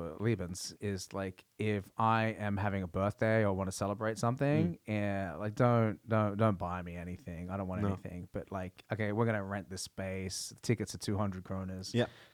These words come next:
Speaker 1: Come check it out. We're gonna have a show. And then afterwards, there's a party.
Speaker 2: Mm.
Speaker 1: Right? Isn't that, like, a fucking good way
Speaker 2: That
Speaker 1: to
Speaker 2: sounds like a
Speaker 1: celebrate?
Speaker 2: really good idea. Yep.
Speaker 1: Yeah, I think so. And, you know, the thing is, like, probably like you as well, you have so many friends,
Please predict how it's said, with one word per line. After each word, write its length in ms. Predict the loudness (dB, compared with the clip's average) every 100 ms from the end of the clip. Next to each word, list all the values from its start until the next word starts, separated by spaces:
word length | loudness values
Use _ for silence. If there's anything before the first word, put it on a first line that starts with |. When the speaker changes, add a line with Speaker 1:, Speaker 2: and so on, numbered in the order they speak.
| -4
Speaker 1:
Come 240 | 4 4
check 280 | 4 2 2
it 60 | 2
out. 440 | 2 2 0 -2
We're 60 | -4
gonna 120 | 0
have 160 | 0 0
a 40 |
show. 580 | 2 6 8 8 6 4 0 -20 -20 _ _ -4
And 460 | 0 2 2 2
then 160 | 2 4
afterwards, 400 | 6 6 4 0
there's 140 | 0 -2
a 40 |
party. 400 | -4 -4 -6 -6
Speaker 2:
Mm. 220 | 0 0 -2 -14 _ _
Speaker 1:
Right? 320 | -2 0 0 -4 _ _ _ _ _ -2
Isn't 160 | 4 6
that, 120 | 6
like, 140 | 2
a 40 | 2
fucking 540 | 2 4 4 4 4
good 180 | 4 4
way 180 | 4 6
Speaker 2:
That 40 |
Speaker 1:
to 40 | 6
Speaker 2:
sounds 300 | 6 6 8
like 80 | 6
a 40 |
Speaker 1:
celebrate? 120 | 6
Speaker 2:
really 200 | 4 4
good 180 | 4 2
idea. 300 | 0 -2 -4 -2
Yep. 100 | 4
Speaker 1:
Yeah, 320 | 6 4 2 2
I 80 |
think 240 | 4 2 0
so. 300 | -2 -2 2
And, 220 | 4 4
you 60 | 4
know, 180 | 4 0 -4
the 120 | -4
thing 220 | 2 4 6
is, 300 | 2 0 -2
like, 240 | -2 4
probably 340 | 6 6 6
like 260 | 4 4 4
you 140 | 2
as 100 | 2 2
well, 280 | 2 2
you 60 | 2
have 120 | 0
so 300 | 4 6 6
many 160 | 6 2
friends, 500 | 0 -4 -4 -8